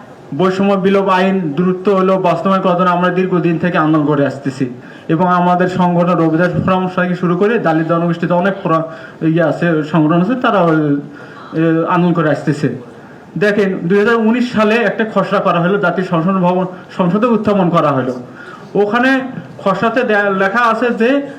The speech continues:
কেউ যদি বৈষম্য শিকার হয়, তাদের জন্য একটা কমিটি করা হবে। সেই কমিটির সভাপতি হবে জেলা প্রশাসক এবং কিছু জনপ্রতিনিধি, কিছু সা-, হলো সাংবাদিক, কিছু মানবাধিকার কর্মী।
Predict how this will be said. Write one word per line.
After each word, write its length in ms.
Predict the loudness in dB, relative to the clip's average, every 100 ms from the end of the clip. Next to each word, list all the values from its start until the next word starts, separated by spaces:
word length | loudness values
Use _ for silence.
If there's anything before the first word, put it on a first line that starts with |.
| -18 -20 -14 0
কেউ 260 | 2 2
যদি 180 | 2 0
বৈষম্য 580 | 2 0 2 2 2 2
শিকার 460 | 0 0 2 0
হয়, 280 | 2 0 0 -6 -14 -20 -20 -8
তাদের 300 | -2 0 0
জন্য 160 | 0 0
একটা 160 | -2 -2
কমিটি 360 | 0 0 0
করা 220 | 0 2
হবে। 260 | 2 0 -2
সেই 180 | -2 -2
কমিটির 340 | 0 -2 -2 -2
সভাপতি 380 | 0 2 2 0
হবে 240 | 0 -2 -4 -10 -14 -6 0
জেলা 200 | 2 2
প্রশাসক 560 | 0 0 0 0 -2 -4 -14 -10
এবং 280 | -2 0 0 -2
কিছু 220 | -2 0
জনপ্রতিনিধি, 840 | 0 0 0 0 2 2 0 -2 -4
কিছু 200 | -4 -2
সা-, 340 | -2 0 2 2
হলো 260 | 2 2 0 -2
সাংবাদিক, 500 | -2 0 0 0 -4 -8 -18 -18 -6
কিছু 260 | -4 -2 0
মানবাধিকার 640 | 2 2 2 2 0 0
কর্মী। 320 | 0 0 -2